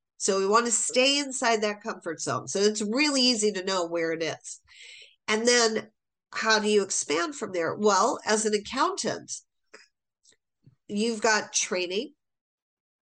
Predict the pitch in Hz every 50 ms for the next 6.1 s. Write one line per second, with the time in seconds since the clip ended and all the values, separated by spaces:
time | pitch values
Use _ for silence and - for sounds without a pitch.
0 | _ _ _ - 208 214 220 214 208 202 - - - - - 220 262 320 349 -
1 | - - 254 208 156 185 196 196 - - 214 202 202 208 202 190 190 175 175 185
2 | 180 - - - _ - 202 196 196 - 190 - - 208 180 175 180 190 196 202
3 | - - - - _ _ _ _ _ _ _ _ _ - - - - - - 208
4 | 202 208 214 208 202 208 202 190 180 180 175 170 170 180 233 269 - - - -
5 | _ _ - 202 202 208 220 220 226 233 240 240 254 247 214 151 - - - -
6 | - -